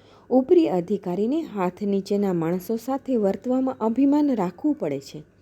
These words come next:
પણ તે તેટલા પૂરતું જ, મન પર તેની અસર નહીં પડવી જોઈએ. એ દેહ બુદ્ધિ એ અભિમાન કાઢવા સદગુરુના બનીને રહીએ. કંઈ નહીં તો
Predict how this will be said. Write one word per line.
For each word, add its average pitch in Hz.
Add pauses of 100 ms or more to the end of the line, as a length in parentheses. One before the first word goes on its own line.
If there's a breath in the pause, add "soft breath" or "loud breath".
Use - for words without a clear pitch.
(600 loud breath)
પણ 233
તે 185
તેટલા 180
પૂરતું 165
જ, - (300)
મન 151
પર 190
તેની 277
અસર 311
નહીં 302
પડવી 139
જોઈએ. 147 (680 soft breath)
એ 233
દેહ 269
બુદ્ધિ 170
એ -
અભિમાન 247
કાઢવા 185
સદગુરુના 233
બનીને 151
રહીએ. 151 (540 soft breath)
કંઈ 302
નહીં 320
તો 262